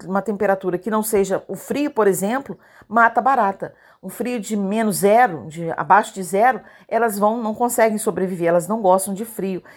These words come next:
elas gostam de umidade de uma temperatura de calor que varia entre vinte e dois e trinta graus, que é o que tem dentro dos esgotos, gostam de um local úmido, escuro e onde tem abrigo pra elas. Então, assim,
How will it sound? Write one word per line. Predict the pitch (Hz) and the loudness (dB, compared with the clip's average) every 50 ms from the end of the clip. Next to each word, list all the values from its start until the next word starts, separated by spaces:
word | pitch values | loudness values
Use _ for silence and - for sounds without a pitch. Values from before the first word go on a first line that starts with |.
| - - | -12 0
elas | - 202 208 202 170 | 2 4 4 4 4
gostam | 165 190 190 196 196 196 190 175 | 6 4 4 4 4 -2 -8 -8
de | 151 180 | -6 -6
umidade | 185 180 175 156 185 185 190 226 262 269 294 311 _ _ _ _ _ _ | -6 -6 -2 4 6 6 6 6 4 0 -8 -14 _ _ _ _ _ _
de | 165 165 202 | -10 -8 -4
uma | 196 196 190 | -4 -4 -2
temperatura | 196 208 190 - 208 190 185 190 - 196 185 180 - - _ _ _ | -2 -4 -2 0 2 2 2 0 0 -2 0 0 -2 -2 _ _ _
de | 156 156 196 | -10 -10 -4
calor | - 220 202 185 185 185 175 180 | 2 4 4 6 6 4 2 2
que | - - | -2 -4
varia | 165 196 185 180 180 180 | 2 2 2 2 2 -2
entre | 180 170 - 165 | -8 -8 -10 -10
vinte | 147 175 170 - 170 | -10 -10 -10 -10 -12
e | |
dois | 143 147 185 196 208 214 208 - | -4 0 2 4 4 4 2 0
e | - | -6
trinta | - - 185 180 190 180 | -12 -10 -8 -2 -2 -2
graus, | 147 180 180 175 180 214 247 285 - - - _ _ _ _ _ _ _ _ _ _ _ | 2 4 6 6 6 6 4 0 -6 -12 -14 _ _ _ _ _ _ _ _ _ _ _
que | - 240 233 220 | -8 0 4 6
é | 208 | 6
o | 190 | 6
que | - - 202 | 4 0 -4
tem | - 196 190 185 | -2 -2 -2 0
dentro | 165 180 175 180 - | 0 -2 -2 -2 -4
dos | 196 202 190 | -6 -6 -4
esgotos, | 214 208 196 - - 208 554 - - - - _ _ _ _ _ _ | -6 -6 0 2 2 2 2 0 -4 -16 -16 _ _ _ _ _ _
gostam | 190 226 226 226 226 226 - 208 190 190 180 _ | 4 6 6 6 6 4 -2 -6 -6 -6 -10 _
de | - 208 | -10 -8
um | 208 202 | -4 -2
local | 190 190 190 190 180 185 185 - - | -2 -2 2 4 4 4 2 -2 -4
úmido, | 233 240 262 285 285 - 302 311 - - | -4 -2 -2 -2 -4 -4 -4 -6 -6 -8
escuro | 214 - - - _ _ - 247 277 320 349 370 415 392 _ _ _ - | -10 -10 -10 -10 _ _ -4 0 2 2 2 2 0 -4 _ _ _ -2
e | 262 269 | 2 2
onde | 254 269 262 262 - | 2 2 0 -2 -6
tem | - 254 254 - - | -6 -8 -8 -6 -4
abrigo | 262 262 214 214 202 202 226 | -4 -2 -2 -2 -4 -6 -4
pra | - 226 220 | 0 2 4
elas. | 190 160 156 160 160 - - _ _ _ _ _ | 4 4 4 2 0 -4 -12 _ _ _ _ _
Então, | - 254 262 269 | 0 2 2 2
assim, | 269 247 - - 208 175 160 | 2 0 -2 -6 -8 -8 -10